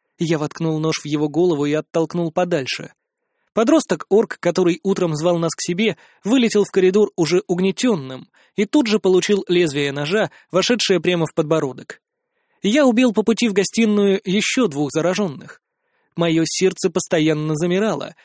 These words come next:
когда мне казалось, что вместо очередной падшей на меня выскакивала зараженная ласковая тень.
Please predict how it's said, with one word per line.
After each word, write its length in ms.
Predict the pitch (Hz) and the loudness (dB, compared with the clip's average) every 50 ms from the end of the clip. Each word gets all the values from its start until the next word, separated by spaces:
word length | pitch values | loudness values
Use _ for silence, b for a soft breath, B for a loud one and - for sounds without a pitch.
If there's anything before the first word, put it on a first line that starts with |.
| b b b | b b b
когда 240 | - 170 160 160 147 | -4 -2 -2 -2 -2
мне 160 | 151 151 143 | -4 -4 -4
казалось, 380 | - 160 143 160 160 156 147 | -4 -2 0 0 0 0 -2
что 180 | - - - 165 | -2 -2 -2 -2
вместо 360 | 151 156 165 165 - - - | -2 -2 -4 -4 -4 -2 -2
очередной 480 | 160 156 - 175 170 170 170 175 165 143 | -2 0 0 -2 -2 -2 -4 -4 -6 -6
падшей 540 | - - 190 202 - - - - 175 - b b b b b | -4 -4 -4 -4 -4 -6 -10 -10 -14 -18 b b b b b
на 80 | - 170 | -4 -2
меня 240 | 180 196 214 226 | 0 0 2 2
выскакивала 580 | 196 170 - - - 180 - 175 165 170 170 170 | 0 0 0 -2 -4 -2 -2 0 0 2 2 2
зараженная 640 | 151 165 165 160 151 143 185 180 170 156 147 143 143 | 0 0 0 0 0 0 -2 -2 -2 -4 -6 -6 -4
ласковая 540 | 147 151 156 151 - - 151 151 156 170 165 | -4 -4 -4 -6 -4 -4 -2 -2 0 -2 -4
тень. 320 | - - 143 135 - 190 | -6 -8 -10 -12 -14 -20